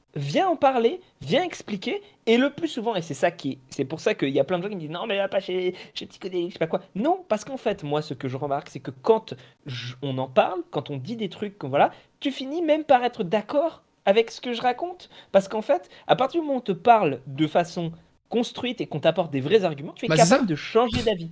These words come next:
Speaker 2: Bah, c'est ça,
Speaker 1: Et
Speaker 2: si l'argument me paraît logique, euh, oui.
Speaker 1: Voilà.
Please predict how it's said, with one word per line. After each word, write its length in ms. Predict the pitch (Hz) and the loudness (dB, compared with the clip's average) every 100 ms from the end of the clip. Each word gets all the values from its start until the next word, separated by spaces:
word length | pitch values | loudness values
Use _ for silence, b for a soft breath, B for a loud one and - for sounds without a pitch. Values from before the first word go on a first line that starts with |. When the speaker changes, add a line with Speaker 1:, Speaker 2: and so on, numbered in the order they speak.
| - _ | -16 _
Speaker 2:
Bah, 100 | - | 0
c'est 80 | 170 | 4
ça, 80 | 226 | 8
Speaker 1:
Et 60 | 180 | 8
Speaker 2:
si 80 | |
l'argument 400 | 196 170 196 220 | 8 8 8 8
me 80 | 214 | 6
paraît 220 | 196 175 | 4 4
logique, 400 | 170 165 220 320 190 | 4 4 4 2 -2
euh, 160 | 165 156 151 147 147 | -2 -4 -4 -4 -4
oui. 220 | 160 226 220 | 0 2 4
Speaker 1:
Voilà. 160 | 370 | 4